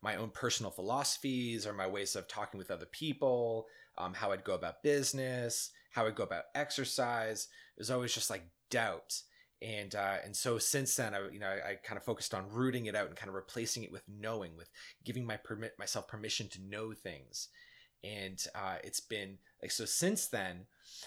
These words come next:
that part of me that's felt like an imposter, it's lightened somewhat. So, so there is that on the personal level. And also it's something that I work with,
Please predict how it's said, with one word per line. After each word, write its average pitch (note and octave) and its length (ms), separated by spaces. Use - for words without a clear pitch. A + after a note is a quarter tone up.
that C3 240
part D3 220
of C3 60
me B2 60
that's G#2+ 260
felt B2 300
like A2 140
an G2 80
imposter, A#2+ 720
it's - 360
lightened G2+ 640
somewhat. F#2+ 440
So, A2+ 360
so - 180
there C#3+ 240
is D#3 120
that C3+ 220
on A#2 140
the G2 60
personal A#2+ 480
level. D3+ 360
And A#2 160
also B2 280
it's F#2+ 100
something A#2 200
that G#2 100
I G2 40
work G#2+ 260
with, G2 260